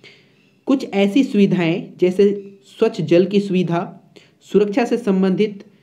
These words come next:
सुविधाएं, स्वच्छ वातावरण, अपशिष्टों को निपटने के लिए अच्छी सुविधा हो,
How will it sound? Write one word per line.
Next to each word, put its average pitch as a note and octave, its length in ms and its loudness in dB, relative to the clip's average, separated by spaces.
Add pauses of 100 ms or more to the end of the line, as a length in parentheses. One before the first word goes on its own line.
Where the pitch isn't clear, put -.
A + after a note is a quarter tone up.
(400)
सुविधाएं, F3 580 0 (600)
स्वच्छ A#3 280 -2 (180)
वातावरण, F3+ 600 0 (1900)
अपशिष्टों B3+ 540 -2
को A#3+ 140 2
निपटने G3+ 560 0 (500)
के G3 100 4
लिए G#3 160 0
अच्छी F#3 320 -2
सुविधा D#3 400 0
हो, F3 400 -4